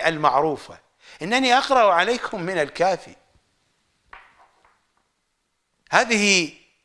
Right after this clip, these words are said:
الكتب الذهب، إنني أقرأ عليكم الكلام الذهب. هذا كلام علي وآل علي، هذه كلمات الصادق صلوات الله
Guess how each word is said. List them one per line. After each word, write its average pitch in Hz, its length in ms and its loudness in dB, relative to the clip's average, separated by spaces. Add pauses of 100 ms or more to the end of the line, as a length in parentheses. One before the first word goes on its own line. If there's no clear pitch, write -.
(480)
الكتب 190 580 -2
الذهب، 147 560 0 (1040)
إنني 160 440 -2
أقرأ 190 420 0
عليكم 175 600 -2 (460)
الكلام 165 640 0
الذهب. 156 640 0 (960)
هذا 196 500 2 (260)
كلام 220 440 0
علي 190 560 0
وآل 143 460 -2
علي، 139 420 -4 (200)
هذه 196 360 0
كلمات 180 540 -2
الصادق 180 680 -2 (380)
صلوات 160 560 0
الله 180 500 -2